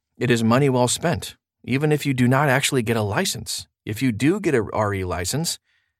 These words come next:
it will give you access to a commission when you buy a property. Four, learning to do the work yourself. For about the same amount of money as a real estate course, you can take courses that will gear you up to be a contractor.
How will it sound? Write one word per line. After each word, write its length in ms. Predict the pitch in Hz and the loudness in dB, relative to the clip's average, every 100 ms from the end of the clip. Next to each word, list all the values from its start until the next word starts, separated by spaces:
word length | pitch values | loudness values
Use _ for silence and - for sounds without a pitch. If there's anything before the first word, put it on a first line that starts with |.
| _ | _
it 100 | - | -2
will 160 | 151 196 | 2 2
give 200 | 165 165 | 2 0
you 140 | 170 | 2
access 480 | 127 120 - 127 120 | 2 2 0 0 0
to 140 | - 113 | 0 -2
a 60 | |
commission 560 | 98 110 104 127 139 131 | 0 -2 0 0 0 0
when 140 | 110 | 0
you 100 | 95 | -2
buy 220 | 90 98 104 | -2 -2 -2
a 100 | 110 | -2
property. 500 | - 90 82 67 - _ _ _ _ _ _ _ | -2 -2 -4 -10 -14 _ _ _ _ _ _ _
Four, 460 | - 294 107 - _ _ - - | 2 4 4 0 _ _ -20 -14
learning 400 | - 131 190 208 | 0 4 6 4
to 120 | 196 131 | 2 2
do 220 | 143 190 | 4 4
the 120 | 170 | 4
work 300 | 131 165 - | 6 4 2
yourself. 600 | 180 - 170 151 95 - _ _ _ _ - - | -2 0 2 0 -2 -10 _ _ _ _ -20 -20
For 360 | - 190 220 | 0 4 6
about 300 | 214 165 175 | 6 4 4
the 100 | - | 2
same 300 | 127 - 165 | 0 2 2
amount 280 | 190 160 151 | 4 4 4
of 80 | 131 | 2
money 320 | 117 120 120 | 2 2 2
as 140 | 131 107 | 0 0
a 40 | |
real 200 | 101 117 | -2 0
estate 280 | 120 127 123 | 0 0 0
course, 380 | 139 135 - - _ - | 2 2 2 -4 _ -4
you 80 | 190 | 0
can 120 | 214 | 2
take 220 | 170 160 | 2 0
courses 460 | - 139 139 139 127 | 4 4 4 0 0
that 120 | 87 | 0
will 140 | 104 | -2
gear 260 | 101 110 135 | -2 0 0
you 220 | 139 135 | 2 0
up 160 | 101 - | 0 -2
to 120 | 104 | -4
be 140 | 101 | -2
a 60 | 101 | -2
contractor. 800 | - 120 123 - 101 87 110 - | 2 2 2 2 -2 -4 -10 -14